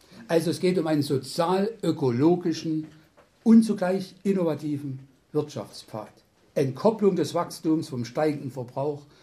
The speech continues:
von Ressourcen. Das wäre dann auch die Grundlage einer neuen Entwicklung, neuer Innovation, neuer Arbeit, neuer Beschäftigung.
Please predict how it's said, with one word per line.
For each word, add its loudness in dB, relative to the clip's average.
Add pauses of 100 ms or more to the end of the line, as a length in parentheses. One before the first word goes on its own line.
von -4
Ressourcen. -8 (560)
Das -4
wäre 0
dann -2
auch -6
die -8
Grundlage -2
einer -2
neuen 2
Entwicklung, -2
neuer 0
Innovation, -6
neuer -2
Arbeit, -8
neuer -4
Beschäftigung. -16